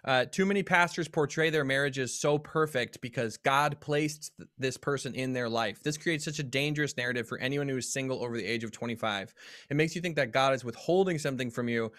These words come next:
or you're not good enough or not ready to have a partner. Lots of self-guilt,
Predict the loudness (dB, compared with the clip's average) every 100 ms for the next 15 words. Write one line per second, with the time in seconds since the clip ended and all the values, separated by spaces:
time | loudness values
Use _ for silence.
0 | -20 -2 2 2 2 2 2 4 4 4
1 | 0 -2 0 2 2 0 0 0 -2 -2
2 | -2 -2 -2 -2 2 2 2 -4 -2 -2
3 | -2 -2 0 0 -2